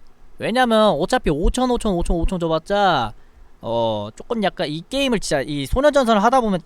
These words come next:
진짜 초창기 하면은 제조 돌리는 맛에 자원이 남아 돌질 않아. 어차피.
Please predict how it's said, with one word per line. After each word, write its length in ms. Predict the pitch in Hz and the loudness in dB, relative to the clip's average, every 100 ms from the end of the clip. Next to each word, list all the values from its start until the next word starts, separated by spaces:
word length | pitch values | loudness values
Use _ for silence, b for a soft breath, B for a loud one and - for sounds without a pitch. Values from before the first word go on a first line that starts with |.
| - - - | -14 -20 -8
진짜 240 | 190 208 | -4 -4
초창기 580 | - 311 - 330 302 262 | -2 -4 -2 -4 2 4
하면은 680 | 220 208 196 226 160 113 117 _ - _ - - - - - - - - - | 6 4 4 4 2 -2 -10 _ -20 _ -20 -20 -20 -20 -20 -18 -20 -20 -18
제조 800 | - 139 190 240 240 226 214 196 - | -10 -4 -4 -2 0 4 4 2 0
돌리는 360 | 156 196 202 | -4 -4 -4
맛에 640 | 185 156 156 170 135 107 101 - - - | -2 -2 0 0 0 -4 -10 -18 -18 -8
자원이 380 | - 180 196 135 | -2 0 -2 -4
남아 260 | - 185 | -6 -4
돌질 280 | 170 139 101 | -4 -8 -10
않아. 300 | 101 120 127 - - - _ - _ _ - - _ _ _ _ _ _ _ - - - | -14 -16 -20 -20 -20 -20 _ -20 _ _ -20 -20 _ _ _ _ _ _ _ -20 -20 -14
어차피. 520 | 107 - 147 - - | -12 -4 -4 -4 -6